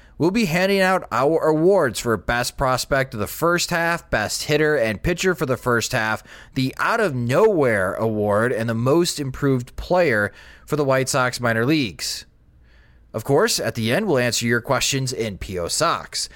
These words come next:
Joining me is the co-host of the podcast and managing editor of Sox Machine dot com.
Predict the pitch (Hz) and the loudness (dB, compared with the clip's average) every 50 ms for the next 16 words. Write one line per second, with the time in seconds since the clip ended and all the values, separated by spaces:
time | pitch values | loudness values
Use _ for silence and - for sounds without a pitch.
0 | - - - - - - 202 240 247 226 220 240 269 262 233 208 - 190 151 - | -20 -20 -18 -8 -2 2 2 2 2 2 0 0 2 2 2 2 0 0 -2 0
1 | 202 226 247 240 233 233 226 - 233 226 226 196 185 147 123 110 - - 123 107 | 2 2 4 4 2 2 0 0 -2 -2 0 0 0 0 -2 -2 -2 -2 0 0
2 | 101 92 92 - - 127 123 123 123 123 120 120 120 110 113 113 113 113 113 117 | 0 -2 -2 -2 0 0 0 0 0 0 0 0 0 -2 -2 -2 0 0 0 0
3 | 127 156 185 185 143 127 113 - - 151 147 127 113 - - 127 - - 135 127 | 0 0 2 2 0 0 0 0 0 0 0 0 -2 -2 -4 -2 0 0 0 0
4 | 113 123 120 113 107 - - 135 135 160 190 208 202 | 0 0 0 0 -2 -2 -2 -2 0 0 0 -2 -4